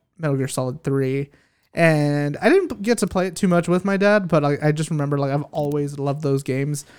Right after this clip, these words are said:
because of that, and, um, <laughs> you know, it just, it's one of those games that just really, like, fucking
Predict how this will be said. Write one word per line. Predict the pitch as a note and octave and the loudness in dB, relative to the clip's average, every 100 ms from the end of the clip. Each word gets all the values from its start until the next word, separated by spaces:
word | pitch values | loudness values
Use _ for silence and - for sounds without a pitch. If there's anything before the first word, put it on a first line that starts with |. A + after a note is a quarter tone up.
| - _ - | -20 _ -12
because | D#3 - C3+ | -8 -2 -2
of | D3 B2+ | -2 -4
that, | B2 B2+ - | -4 -6 -4
and, | C#3 C#3 C3+ C#3 | -2 0 -2 -4
um, | B2+ B2+ B2+ C3+ C#3 - - - - - - _ - | -4 -4 -4 -6 -8 -10 -14 -18 -20 -20 -20 _ -10
<laughs> | - F#3 - E3+ - - - G#3 - - _ - | 2 2 2 -6 -18 -12 -6 -6 -8 -20 _ -2
you | D3+ | 0
know, | C3 | 0
it | C#3 | -2
just, | D3 C#3 - _ - | -2 -4 -8 _ 0
it's | E3+ F3+ | 2 6
one | G3+ | 6
of | |
those | F3 D#3 | 6 4
games | D#3+ D3+ | 2 2
that | C#3+ | 0
just | C#3+ | 0
really, | C#3+ C3+ C3+ C3+ | 0 0 0 -2
like, | C3 B2 - D#3 | -4 -8 -12 -14
fucking | C3+ C3 B2+ B2+ | -10 -8 -8 -10